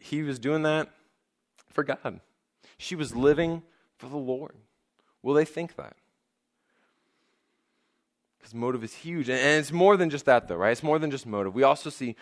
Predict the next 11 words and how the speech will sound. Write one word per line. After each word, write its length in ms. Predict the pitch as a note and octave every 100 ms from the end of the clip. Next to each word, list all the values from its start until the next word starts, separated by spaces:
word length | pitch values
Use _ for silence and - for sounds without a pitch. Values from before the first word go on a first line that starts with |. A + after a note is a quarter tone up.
| - -
Paul 400 | C3+ C3 A#2+ - - _
emphasize 880 | F3 F#3+ D#3 - B2+ A#2 A2+ A2 - - _ -
his 160 | A2+
method, 440 | A#2+ A2 - E2 E2+ _ _ _ _ _ _ _ _ _ -
the 160 | A#2 C3
way 580 | A#2 C3+ C#3 C3+ A2 - _
that 100 | G#2+
he, 100 | G#2+
not 260 | G2 A2+ D3
just 160 | E3 B2
why 580 | A#2+ C3+ C#3+ D3 D3